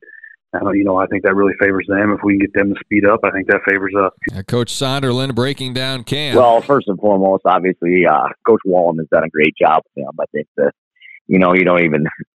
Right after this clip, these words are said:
Speaker 3: get to stats. The first thing that jumps out at you is how hard those kids play and,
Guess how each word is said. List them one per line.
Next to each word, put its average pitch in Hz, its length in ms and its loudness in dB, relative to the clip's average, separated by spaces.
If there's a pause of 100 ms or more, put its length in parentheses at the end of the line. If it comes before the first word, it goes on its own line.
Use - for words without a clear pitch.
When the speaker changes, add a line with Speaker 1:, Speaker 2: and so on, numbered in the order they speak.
(220)
Speaker 3:
get 104 200 2
to 92 80 2 (160)
stats. 95 340 4
The 82 140 -4
first 87 180 0
thing 90 120 0
that 76 240 2
jumps 80 260 0
out 82 200 4
at 71 100 2
you 85 160 4
is 73 80 -2
how 76 200 2
hard 82 200 0
those 65 220 -4
kids 78 180 0 (100)
play 80 240 2
and, 71 180 -2